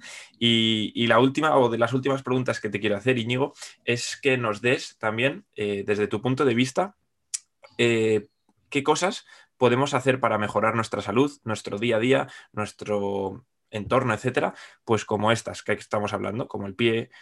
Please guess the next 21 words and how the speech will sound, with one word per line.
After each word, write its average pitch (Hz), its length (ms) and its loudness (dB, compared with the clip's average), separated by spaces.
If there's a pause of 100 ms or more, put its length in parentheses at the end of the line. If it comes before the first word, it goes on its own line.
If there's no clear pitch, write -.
(180)
como 101 840 -6
la, 104 160 -2
el 101 100 -4
trabajo 110 360 2
de 104 80 4
respiración, 117 960 2 (320)
como 98 680 -4
exponernos 107 540 0
incluso 101 320 -2
al 95 80 -8
frío. 120 480 2 (380)
Entonces, 107 460 -4 (120)
para 113 180 6
un 139 120 4
día 147 220 4
normal 110 560 -2
en 101 200 -8
la 101 80 -2
vida 117 220 4
de 107 120 2
Íñigo, 139 420 0